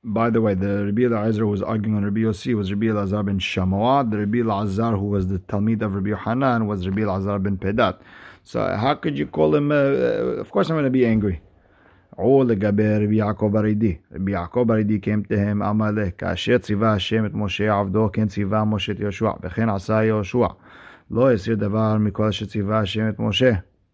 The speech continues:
So you see that everything Yoshua said was in the name of Moshe. "V'chi al kol davar shamar Yoshua haya omer lehem kach amar li Moshe." While everything that Yoshua said, Mo-, Mo-, he said, "Moshe told me, Moshe told me."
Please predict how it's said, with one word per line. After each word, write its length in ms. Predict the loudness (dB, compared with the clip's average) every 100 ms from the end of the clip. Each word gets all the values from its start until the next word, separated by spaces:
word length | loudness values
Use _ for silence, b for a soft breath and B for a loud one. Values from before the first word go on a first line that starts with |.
| b b b b
So 120 | _ -8
you 140 | -6
see 480 | -4 0 4 4 2
that 180 | 0 -2
everything 400 | 0 0 0 0
Yoshua 380 | -2 -2 -2 -2
said 260 | 0 0
was 160 | 0 0
in 120 | 0
the 80 | 0
name 200 | 0 0
of 100 | 0
Moshe. 400 | -2 -2 0 -2 -4 -10
"V'chi 200 | -8 -4
al 200 | -2 -2
kol 200 | -2 -2
davar 260 | 0 0 -2
shamar 380 | -2 0 2 0
Yoshua 300 | 0 -2 0
haya 180 | 0 0
omer 240 | 0 0
lehem 220 | -2 -2
kach 200 | -4 -6
amar 220 | -4 -2
li 80 | -4
Moshe." 400 | -4 -4 -4 -4 B B B
While 200 | -6 -4 -2
everything 460 | 0 0 0 0
that 80 | 0
Yoshua 380 | -2 -2 -4 -4
said, 260 | -2 -2 0
Mo-, 260 | 0 -2
Mo-, 400 | -2 -2 -4 -6
he 280 | -4 -2 -2
said, 220 | -2 -2
"Moshe 340 | -2 -2 -2 0
told 200 | 0 2
me, 100 | 2
Moshe 240 | 0 -2
told 200 | -2 -2
me." 120 | -2